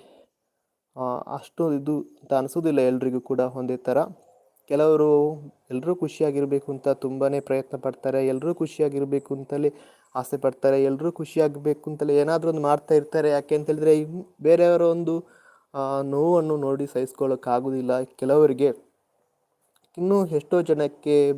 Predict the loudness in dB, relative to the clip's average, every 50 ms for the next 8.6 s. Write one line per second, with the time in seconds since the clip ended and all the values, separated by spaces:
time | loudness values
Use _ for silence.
0 | -4 -6 -6 -4 -2 -2 -2 -2 -2 0 0 0 2 2 2 0 2 2 0 0
1 | 0 0 0 0 0 0 -2 -2 -2 -2 -2 -4 -6 _ _ _ _ _ _ _
2 | _ _ _ _ _ _ _ _ _ 2 4 4 4 4 0 -4 -8 -6 -2 0
3 | 0 0 0 -2 -2 -2 -2 -2 -2 -2 -4 -4 -4 -2 -2 -2 -4 -4 -4 -6
4 | -6 -4 -4 -4 -6 -6 -4 -4 -4 -2 -2 -2 -4 -4 -6 -4 -4 -4 -4 -4
5 | -8 _ -20 -20 -20 -20 -20 -20 _ _ _ _ _ _ _ _ _ _ _ _
6 | _ _ _ _ _ _ -4 -2 0 0 0 -2 -6 -6 -6 -4 0 0 -2 0
7 | 2 2 2 2 4 4 2 2 2 -2 -2 -2 -2 -2 0 0 0 2 2 2
8 | 2 0 2 2 0 0 0 -2 -6 -12 -20 _